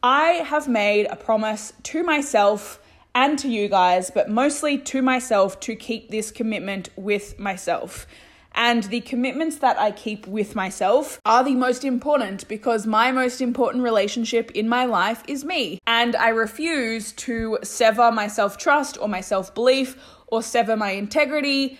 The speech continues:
say I'm gonna do one thing and do another. That is not how we play around here. That's not how the elevated woman behaves. So we are here and we are keeping this commitment.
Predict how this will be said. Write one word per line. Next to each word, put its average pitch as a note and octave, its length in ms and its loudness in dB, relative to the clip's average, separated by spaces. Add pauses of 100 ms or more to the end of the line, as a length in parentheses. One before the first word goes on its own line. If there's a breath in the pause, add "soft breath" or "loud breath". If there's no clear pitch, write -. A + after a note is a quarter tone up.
(140 loud breath)
say A3 240 2
I'm A3 140 -2
gonna G#3 180 -2
do G3 200 0
one B3+ 220 2
thing B3+ 320 -2
and A3 160 -4
do F#3+ 160 -2
another. A#3 640 4
That B3 260 2
is A#3+ 180 -2
not A#3 280 2
how A3 300 4
we G#3 160 -2
play A3 460 2
around F#3 420 -4
here. F#3 320 -6
That's G#3+ 240 -2
not A#3 180 -4
how A3+ 220 0
the G#3 220 -4
elevated A3 500 0
woman G3+ 340 -4
behaves. G3 840 -2
So A3+ 220 2
we G#3+ 220 -2
are G3+ 100 2
here G#3 560 -4
and A3 160 -4
we A3 120 -6
are A3 80 -4
keeping G#3 400 -8
this G3 220 -10
commitment. C#4+ 720 -6